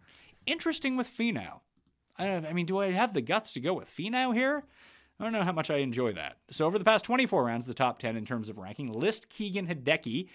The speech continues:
coming off the injury again. Rory, Chris Kirk is number five. Man, Vegas is gonna be so popular this week. I'm gonna put him on the short list. Maybe I just go with Connor as well. Oh, the Smotherman. Smotherman, number eight. Pendrith. Oh, it's an all can-,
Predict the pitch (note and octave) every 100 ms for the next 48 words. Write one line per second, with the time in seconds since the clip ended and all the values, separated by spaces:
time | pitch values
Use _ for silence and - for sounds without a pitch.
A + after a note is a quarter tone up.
0 | - - C#3 C3+ C3 A#2+ G2+ G2 G#2 B2+
1 | A2 E2+ A2+ F3 - - - - D#3+ G3+
2 | A#3+ A#3+ - D3 - - C#3+ E3+ D#3 D3
3 | C#3 C3 C3+ C3+ B2+ B2 B2 B2+ D3+ E3
4 | D#3+ A#2+ B2+ A#2 G2+ - - A2+ A2 A2+
5 | A2 C3+ C3 C3+ C#3+ D3 D#3 D3 C3+ B2
6 | B2 A2+ A2 G#2 - F#2+ F#2 F#2+ F#2 -
7 | - - - - - _ _ - E4+ F#4+
8 | F#4 F#3+ B2+ - C3 C3+ A2 E3+ A#3+ G#3+
9 | C3 - D#3+ A#3+ F4+ F#4 C#3 A2 F#2+ F#3+
10 | - - - - - - C#4+ F4 F#4 C#3
11 | A2+ A2 G3 A3+ G#3+ B3 B3+ - - F4
12 | G4 D#4 F#2+ G3 E3 - E3 G#3 A#3 -
13 | G3+